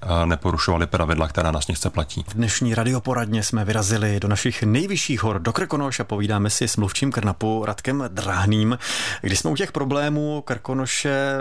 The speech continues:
Speaker 2: trápí také odpadky, to musím zmínit. Eh, co si do hor přinesete, to si také odnesete, pravidlo, které také, zdá se, neplatí úplně pro každého.
Speaker 1: Je to zajímavé, eh, lidé na to nejsou úplně zvyklí, já nevím, co se děje jinak
Speaker 2: Oni hledají koše.
Speaker 1: než v minulosti, ale my jsme byli vychováváni v tom, že odpadky
Speaker 2: Hmm.
Speaker 1: nezahazujeme.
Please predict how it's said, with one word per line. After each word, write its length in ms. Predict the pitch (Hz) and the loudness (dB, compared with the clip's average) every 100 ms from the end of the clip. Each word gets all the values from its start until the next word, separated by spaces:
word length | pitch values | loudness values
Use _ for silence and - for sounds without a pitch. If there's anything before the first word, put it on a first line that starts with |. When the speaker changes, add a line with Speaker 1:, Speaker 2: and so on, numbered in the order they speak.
| 113 120 | -4 -4
Speaker 2:
trápí 320 | - 110 - | -2 -4 -2
také 220 | 123 113 | -4 -2
odpadky, 460 | 139 - 113 - 107 | -2 -2 -4 0 -2
to 100 | 107 | 2
musím 280 | 107 - 113 | 0 2 0
zmínit. 600 | - 120 113 104 98 - | 2 2 4 2 0 -4
Eh, 580 | 90 95 69 78 101 107 | -6 -4 -2 0 0 0
co 160 | - | 0
si 120 | - | 0
do 100 | 117 | 0
hor 140 | 113 123 | 0 0
přinesete, 480 | - 113 - 117 117 | 0 0 0 -2 -2
to 120 | 120 | -2
si 100 | - | -2
také 240 | 113 120 | -2 -2
odnesete, 500 | - 104 107 - 113 | -2 -2 0 0 -2
pravidlo, 580 | - 110 110 117 117 113 | 0 0 2 0 0 -2
které 280 | 113 120 123 | -4 -2 -2
také, 240 | 117 185 | -2 -2
zdá 240 | 196 117 101 | -2 0 0
se, 240 | - 110 | 0 0
neplatí 340 | 101 107 101 110 | 0 -2 -2 0
úplně 200 | 113 101 | 0 0
pro 140 | 101 | 0
každého. 540 | 101 90 95 85 90 - - - - - 101 | 0 0 0 2 0 0 -14 -12 -10 -6 -2
Speaker 1:
Je 80 | |
to 120 | 101 120 | 0 2
zajímavé, 600 | 120 117 113 120 120 123 - | 2 2 0 2 0 -2 -6
eh, 40 | 104 95 92 98 - 95 - - 98 | -4 -2 -2 -6 -10 -14 -14 -10 -2
lidé 320 | 95 110 117 | 0 2 2
na 100 | 117 | 0
to 160 | - 120 | -2 -2
nejsou 340 | 110 107 120 | -2 -2 -2
úplně 320 | 113 - 117 | -4 0 0
zvyklí, 480 | 107 98 101 95 101 | 2 0 0 0 2
já 260 | 110 101 98 | 2 2 2
nevím, 640 | 101 101 101 95 92 95 | 2 2 0 -2 -2 -4
co 120 | - | -2
se 200 | 98 104 | 0 0
děje 300 | 92 98 101 | 2 2 2
jinak 220 | 101 95 123 | 2 4 4
Speaker 2:
Oni 100 | 120 | 6
hledají 260 | 131 151 | 4 2
koše. 400 | 151 180 - 98 | 0 0 0 0
Speaker 1:
než 160 | 98 98 | 0 0
v 80 | 95 | 0
minulosti, 680 | 95 98 101 - 113 104 | 2 2 0 -2 0 2
ale 200 | 104 98 | 2 2
my 100 | 98 | 0
jsme 160 | 98 98 | 0 0
byli 160 | 98 98 | 0 0
vychováváni 640 | 95 98 95 95 98 98 | 0 0 0 2 0 -2
v 60 | - | -4
tom, 160 | 98 | -4
že 80 | 101 | -2
odpadky 340 | - - 117 113 | -2 2 4 4
Speaker 2:
Hmm. 80 | 107 | 4
Speaker 1:
nezahazujeme. 720 | 87 95 92 90 95 98 98 | 2 0 0 2 2 2 0